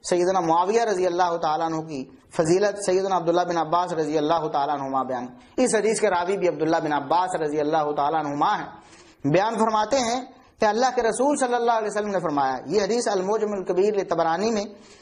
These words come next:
یہ موجود ہے، جلد گیارہ صفحہ اٹھاسی میں، اور حدیث نمبر ہے گیارہ ہزار ایک سو اڑتیس، اور اس کی سند بھی حسن ہے۔ اللہ کے رسول صلی اللہ علیہ وسلم نے ارشاد فرمایا، "اول ھذا الامر نبوۃ و رحمۃ"،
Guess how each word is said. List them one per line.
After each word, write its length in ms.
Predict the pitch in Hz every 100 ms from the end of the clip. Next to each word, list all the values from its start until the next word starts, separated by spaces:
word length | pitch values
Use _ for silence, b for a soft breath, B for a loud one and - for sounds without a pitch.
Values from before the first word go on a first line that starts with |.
| B B - -
یہ 240 | - 165
موجود 360 | 180 185 226 226
ہے، 140 | 208
جلد 360 | 185 208 185 156
گیارہ 300 | 165 180 202
صفحہ 200 | 185 196
اٹھاسی 380 | 170 170 170 240
میں، 140 | 220 190 - B B
اور 140 | - 170
حدیث 360 | 170 170 208
نمبر 240 | 185 180 202
ہے 140 | 185 190
گیارہ 320 | 160 160 180
ہزار 300 | 160 151 147 165
ایک 200 | 175 170
سو 180 | - 165
اڑتیس، 340 | 175 196 196 147 - B B B
اور 160 | 143 165
اس 120 | 170
کی 80 | 196
سند 280 | 190 190 175
بھی 120 | 165
حسن 300 | 156 190 175
ہے۔ 140 | 139 - B B B
اللہ 220 | 160 180
کے 140 | 170
رسول 280 | 156 147 175
صلی 180 | 170 160
اللہ 180 | 156 165
علیہ 140 | 156
وسلم 220 | 160 175
نے 120 | 170
ارشاد 260 | 156 - 165
فرمایا، 360 | 165 151 139 139 - B B
"اول 360 | 185 185 190
ھذا 440 | 196 170 175 185 180
الامر 340 | 175 180 180
نبوۃ 560 | 175 165 165 214 208 196
و 200 | 175 165
رحمۃ"، 380 | 202 208 190